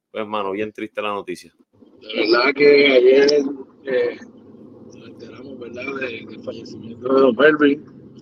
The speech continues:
Speaker 2: Eh, todos que, ¿verdad?, algo triste para la comunidad de Vista Azul Arecibo. Eh, don Melvin, un, un, una de las personas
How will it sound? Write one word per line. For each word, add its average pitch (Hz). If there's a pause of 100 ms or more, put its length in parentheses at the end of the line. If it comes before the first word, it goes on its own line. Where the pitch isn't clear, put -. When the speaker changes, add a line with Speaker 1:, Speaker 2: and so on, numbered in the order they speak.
(360)
Speaker 2:
Eh, 104 (540)
todos 165
que, 165
¿verdad?, 135 (140)
algo 143
triste 196
para 156
la 139
comunidad 131
de 151
Vista 131
Azul 147
Arecibo. 139 (840)
Eh, 117
don -
Melvin, 180
un, 175
un, 175 (360)
una 160
de 180
las 180
personas 185